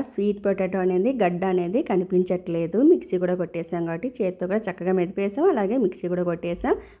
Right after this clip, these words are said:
బెల్లం కూడా ఉండలు అనేది లేదు. ఇక నెయ్యి వేసుకొని ఈ విధంగా మొత్తం కలిపేసుకున్న తర్వాత ఈ పిండిలో నేనైతే గన పచ్చి కొబ్బరి యూజ్ చేస్తున్నాను. పచ్చి కొబ్బరిని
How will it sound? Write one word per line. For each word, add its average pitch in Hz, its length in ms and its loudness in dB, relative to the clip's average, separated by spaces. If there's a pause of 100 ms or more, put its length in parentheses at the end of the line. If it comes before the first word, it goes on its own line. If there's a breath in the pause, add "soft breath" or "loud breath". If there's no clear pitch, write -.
(120)
బెల్లం 247 360 6
కూడా 254 120 4 (100)
ఉండలు 185 280 6
అనేది 180 360 2
లేదు. 170 280 0 (460 loud breath)
ఇక - 80 -2 (100)
నెయ్యి 240 240 2
వేసుకొని 208 400 2
ఈ 254 80 0
విధంగా 180 360 2
మొత్తం 208 320 -2
కలిపేసుకున్న 196 580 -2
తర్వాత 170 420 0 (320)
ఈ 247 60 6 (100)
పిండిలో 202 380 4 (100)
నేనైతే 202 460 2
గన 190 120 0 (120)
పచ్చి - 300 -6
కొబ్బరి 208 280 4
యూజ్ 180 220 4
చేస్తున్నాను. 180 460 -2 (100)
పచ్చి 226 260 -4
కొబ్బరిని 220 340 4